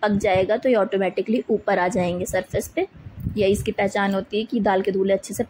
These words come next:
पक गए हैं। और एक एक करके हम डाल देंगे और उसको ढक देंगे। अगर आप नमक डालते हैं तो नमक बैलेंस्ड ही रखिएगा। और उसके बाद हम इसे देखिए पक गए तो ये ऊपर आ गए। पा-, चार पाँच मिनट में पक जाते हैं बहुत अच्छे से।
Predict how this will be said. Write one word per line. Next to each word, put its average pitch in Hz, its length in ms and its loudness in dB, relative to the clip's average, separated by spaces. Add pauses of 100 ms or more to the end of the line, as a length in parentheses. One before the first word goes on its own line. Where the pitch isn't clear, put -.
पक 190 80 0
गए 180 160 -2
हैं। - 260 -6 (400)
और 196 100 0
एक 190 140 -2
एक 202 140 -4
करके 196 260 -2
हम 190 200 0
डाल 180 240 2
देंगे 196 300 -2 (280)
और 196 340 2 (260)
उसको - 180 -2
ढक 233 200 -2
देंगे। 185 440 -2 (1080)
अगर 240 200 2
आप 269 120 2
नमक 233 260 4
डालते 196 300 2
हैं 254 60 0
तो 262 60 -2
नमक 208 320 2
बैलेंस्ड 185 380 0
ही 208 60 2
रखिएगा। 196 540 0 (460)
और 196 60 4
उसके 196 200 -4
बाद 202 160 0
हम 214 60 2
इसे 240 140 0
देखिए 202 340 -2
पक 185 80 0
गए 180 240 0
तो - 100 -2
ये 247 80 2
ऊपर 208 360 -2
आ 160 120 2
गए। 170 180 -2 (600)
पा-, 226 140 0
चार 220 260 0
पाँच 214 220 -2
मिनट 202 140 0
में 226 120 0
पक 190 140 -2
जाते 202 400 -2
हैं 196 80 0
बहुत 185 160 0
अच्छे 190 280 -6
से। 302 180 0